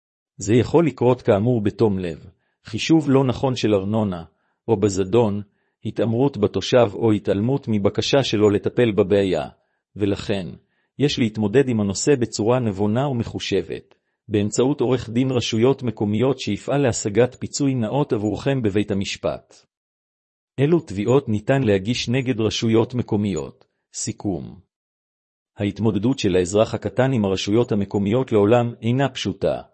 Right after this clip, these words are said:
איך הרבה יותר מתקבלת על הדעת ובעלת סיכויי הצלחה מאשר התמודדות מול גופים רשמיים אחרים במדינה.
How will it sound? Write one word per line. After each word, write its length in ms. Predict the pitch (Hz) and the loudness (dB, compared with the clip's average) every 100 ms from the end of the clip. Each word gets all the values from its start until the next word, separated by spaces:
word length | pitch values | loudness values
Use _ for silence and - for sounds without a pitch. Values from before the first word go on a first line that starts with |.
| _ _ _ | _ _ _
איך 200 | 143 135 | -4 -2
הרבה 260 | 110 98 127 | -2 2 4
יותר 320 | 135 127 120 | 4 4 2
מתקבלת 600 | 110 95 - 98 123 107 | 2 -2 -4 0 0 0
על 100 | 104 | 0
הדעת 380 | 92 98 113 104 | 0 2 0 0
ובעלת 420 | 104 95 98 117 | -4 0 2 0
סיכויי 480 | - 107 - 110 120 | -2 -8 -2 2 2
הצלחה 540 | 120 - 101 - 139 139 | 0 -2 -6 0 0 0
מאשר 360 | 120 98 131 | -4 -2 -2
התמודדות 640 | 107 - 107 98 104 139 - | -2 -2 -2 0 -2 -2 -4
מול 200 | 113 117 | -2 -2
גופים 420 | 101 98 143 147 | -2 -4 -2 -2
רשמיים 480 | 117 - 107 113 135 | -4 -4 -2 -2 -2
אחרים 420 | 120 113 113 135 | -4 -2 -2 0
במדינה. 520 | 107 101 95 95 71 | 0 0 -2 -6 -8